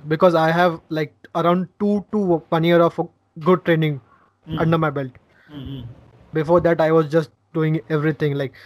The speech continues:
Speaker 1: "Aaj to heavy marna hai, I'll go heavy today." That was my mental thing. Then I started studying about the strength thing
Speaker 2: Hmm.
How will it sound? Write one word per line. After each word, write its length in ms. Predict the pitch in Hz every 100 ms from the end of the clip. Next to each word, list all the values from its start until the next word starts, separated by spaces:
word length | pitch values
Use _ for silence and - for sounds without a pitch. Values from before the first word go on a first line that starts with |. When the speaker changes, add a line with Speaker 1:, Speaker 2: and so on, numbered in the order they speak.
| _ _ -
Speaker 1:
"Aaj 240 | 160 165
to 100 | 170
heavy 200 | 151 156
marna 320 | 156 147 147
hai, 240 | 147 151 147
I'll 120 | 151
go 200 | 151 147
heavy 320 | 139 151 160
today." 320 | 160 156 151
That 260 | 151 165 170
was 180 | 180 170
my 160 | 175 - _ _
mental 300 | 165 156 160
thing. 220 | 151 151 147
Then 160 | 151
I 80 | 151
started 420 | - - 156 160
studying 360 | 156 165 156 160
about 280 | 156 156 151
the 80 |
strength 320 | 147 165 156 - -
thing 220 | 147 135 - - - -
Speaker 2:
Hmm. 180 | 156